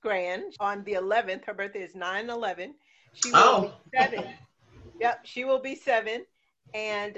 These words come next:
Speaker 1: uh, we were in Walmart yesterday, and obviously she gets groomed. She gets conditioned, whether we like it or not. Every day they are watching what we do,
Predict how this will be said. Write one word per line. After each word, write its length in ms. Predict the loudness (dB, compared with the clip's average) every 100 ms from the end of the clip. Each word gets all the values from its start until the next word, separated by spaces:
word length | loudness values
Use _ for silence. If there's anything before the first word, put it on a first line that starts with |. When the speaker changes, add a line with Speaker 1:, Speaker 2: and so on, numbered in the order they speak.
| -6
Speaker 1:
uh, 120 | -6
we 120 | -2 0
were 120 | 0
in 120 | 2
Walmart 460 | 2 2 2 -4 -6 _
yesterday, 800 | -4 -4 -4 -8 -4 -4 -4 -8
and 480 | -6 -6 -4 -8 -12 -20 _
obviously 800 | 4 4 2 -2 -2 0 0 -6 _ _ _ _ -20
she 280 | -12 -10 -2
gets 320 | -2 -2 -6
groomed. 640 | -4 -4 -4 -6 -14 _ _ -18
She 320 | -12 -12 -6
gets 320 | 0 0 0 -6
conditioned, 960 | -8 -8 -6 -6 -4 -4 -4 -4 -8 -14 -20 -20 _ _ -2
whether 240 | 0 0
we 120 | -2
like 320 | 0 0 0
it 80 | -4
or 100 | -4
not. 300 | -4 -2 -4 -2
Every 300 | -4 -4 -6
day 500 | -2 -2 0 -4 -4
they 360 | -4 -2 -2 -2
are 240 | -2 -2 -2
watching 560 | 0 -2 -2 -10 -4
what 240 | -2 -2 -4
we 200 | -12 -12
do, 440 | -6 -6 -6 -10